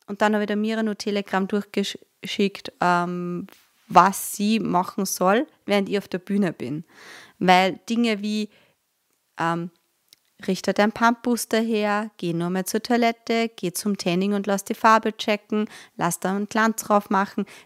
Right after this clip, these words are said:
Das sind Dinge, da braucht's mir jetzt eh nicht aktiv als Coach. Also sie kann schon alleine aufs Klo gehen und Tanning checken lassen. Aber einfach, dass sie weiß, okay, was muss ich jetzt nach der Reihe eigentlich machen? So hab ich ihr das durchgeschickt.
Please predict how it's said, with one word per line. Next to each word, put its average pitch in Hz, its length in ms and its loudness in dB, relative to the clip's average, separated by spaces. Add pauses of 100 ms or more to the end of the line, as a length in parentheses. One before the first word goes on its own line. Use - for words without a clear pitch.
Das - 140 -6
sind 208 240 6
Dinge, 208 200 0
da 202 120 0
braucht's - 460 -2
mir 196 60 0
jetzt - 200 -6
eh 165 140 0
nicht 190 240 0
aktiv - 460 -4
als 156 260 -2
Coach. - 400 0
Also 165 240 -2
sie 165 140 -2
kann 151 240 -6
schon 190 160 -4
alleine 190 360 0
aufs 196 160 -6
Klo 208 220 -2
gehen 220 300 2
und 208 240 -4 (160)
Tanning 196 320 -2
checken 196 360 -4
lassen. 196 480 0 (480)
Aber 202 240 6
einfach, 196 320 2
dass 196 300 -2
sie 202 200 -4
weiß, 185 300 2
okay, 233 360 -2
was 196 180 0
muss 214 160 -2
ich 214 60 -2
jetzt 202 220 -6
nach 185 180 2
der - 180 -4
Reihe 180 180 0
eigentlich 175 300 -4
machen? 185 480 2 (480)
So - 120 -4
hab 202 80 0
ich 202 60 2
ihr 190 40 0
das 180 200 -4
durchgeschickt. - 720 -4